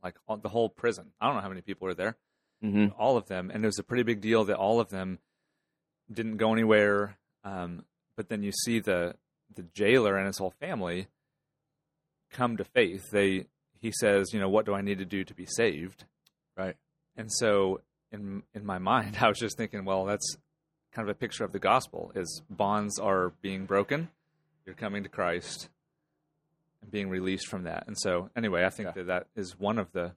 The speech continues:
Speaker 1: perhaps,
Speaker 3: Sure.
Speaker 1: signposts.
Speaker 3: Yeah, that's good.
Speaker 2: So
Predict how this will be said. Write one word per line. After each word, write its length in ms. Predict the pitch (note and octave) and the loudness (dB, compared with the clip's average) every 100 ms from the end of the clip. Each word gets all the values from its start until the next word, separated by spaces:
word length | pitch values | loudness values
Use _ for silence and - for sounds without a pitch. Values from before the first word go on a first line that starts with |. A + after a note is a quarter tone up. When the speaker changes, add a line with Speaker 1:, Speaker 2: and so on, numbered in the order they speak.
| _ | _
Speaker 1:
perhaps, 380 | F2+ F2+ F#2 - - _ _ _ _ _ _ _ _ _ _ | -8 -8 -8 -10 -10 _ _ _ _ _ _ _ _ _ _
Speaker 3:
Sure. 140 | - G2 | -10 -2
Speaker 1:
signposts. 360 | A2 A2 - G#2+ | -2 -2 -8 -8
Speaker 3:
Yeah, 80 | G#2 | -10
that's 120 | - - | -14 -2
good. 180 | A2+ - _ _ | -2 -2 _ _
Speaker 2:
So 440 | - C3 A2+ G#2 | 6 8 8 4